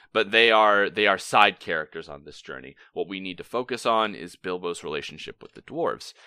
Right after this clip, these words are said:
and we kinda do get some of that in this, uh, in this movie. I think in the, in the part where, uh, Bilbo's about to kinda sneak, when they're, like,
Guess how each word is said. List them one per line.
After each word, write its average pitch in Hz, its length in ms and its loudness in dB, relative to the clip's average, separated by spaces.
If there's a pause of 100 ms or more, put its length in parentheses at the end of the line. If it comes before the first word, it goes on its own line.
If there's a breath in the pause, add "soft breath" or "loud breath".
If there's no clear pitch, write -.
(140 loud breath)
and 117 100 -2
we 135 80 -6
kinda 262 280 0
do 220 160 -6
get 233 180 -4
some 220 260 0
of 160 80 0
that 80 260 4
in 120 300 -6
this, 107 320 -4
uh, 101 400 2 (320)
in 110 140 -10
this 104 180 -14
movie. 110 380 -14
I 82 80 -8
think 104 280 -10
in 98 180 -8
the, 92 380 0 (500 soft breath)
in 104 220 -8
the 92 180 -2
part 107 320 -4
where, 92 500 2 (460)
uh, 87 120 -8
Bilbo's 98 420 -4
about 92 260 0
to - 60 -16
kinda 98 240 -10
sneak, 95 320 -12
when 98 120 -6
they're, 92 200 2
like, 90 300 -6